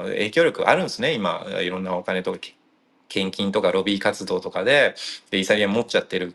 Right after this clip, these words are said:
規制当局の人とかも、まあ、もちろんいっぱいいるし、まあ、ベッコインももちろん持ってるけど。で、だから、イーサリアムに対して特別扱いをしてるとか、ちょっと忖度、忖度してるみたいなところっつって、ま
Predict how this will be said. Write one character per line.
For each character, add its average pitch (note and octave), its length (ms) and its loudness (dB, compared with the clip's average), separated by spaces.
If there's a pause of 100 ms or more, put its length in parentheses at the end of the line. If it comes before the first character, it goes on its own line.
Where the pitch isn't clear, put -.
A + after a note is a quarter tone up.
(200)
規 - 60 -10
制 G2 140 0
当 G2+ 160 -2
局 G2 160 -6
の F#2+ 80 -8
人 G#2 160 -10
と F#2+ 80 -4
か F#2 100 -6
も、 F2+ 220 -6
ま F#2 100 -4
あ、 E2+ 40 -4
も F2 100 -10
ち - 80 -8
ろ F#2+ 60 -4
ん - 20 -4
い F#2 60 -10
っ - 20 -20
ぱ F2+ 160 -2
い E2+ 120 -2
い F2 40 -8
る F2 80 -6
し、 D#3 180 -2
ま C3 80 0
あ、 G#2 100 2
ベ G#2+ 120 4
ッ A2+ 40 2
コ G2+ 120 0
イ - 20 -4
ン F2 40 -6
も F2 80 -12
も F2 40 -14
ち - 80 -10
ろ F2+ 80 -8
ん F2 40 -12
持 F2 60 -10
っ - 40 -18
て - 100 -8
る - 60 -10
け - 80 -10
ど。 F3+ 180 0 (480)
で、 - 60 4
だ - 100 6
か E3 80 6
ら、 B2 80 6
イ A2+ 180 -2
ー B2 140 -4
サ C3 160 4
リ B2+ 80 4
ア B2 40 4
ム B2 40 0
に A#2+ 60 -6
対 B2 100 4
し - 80 -8
て G2 140 0
特 G2 240 -8
別 G2 200 -2
扱 G#2 320 -2
い F2 140 -4
を G2 320 0
し - 100 -6
て F#2 120 -2
る F#2+ 300 -2
と - 120 -12
か、 - 300 -4
ち - 80 -4
ょ - 20 0
っ F2+ 60 -4
と - 100 -14
忖 C3+ 240 0
度、 F#2 280 -2
忖 B2+ 260 -4
度 F2+ 420 -4
し - 120 -8
て G#2 100 0
る A2+ 100 2
み A2 140 -4
た F2+ 100 -2
い F2 60 -6
な F2 80 -8
と G#2+ 100 -6
こ A2+ 120 2
ろ A2 40 2
っ G#2 40 -8
つ - 100 -12
っ - 20 -18
て、 A2+ 120 2
ま A#2+ 220 4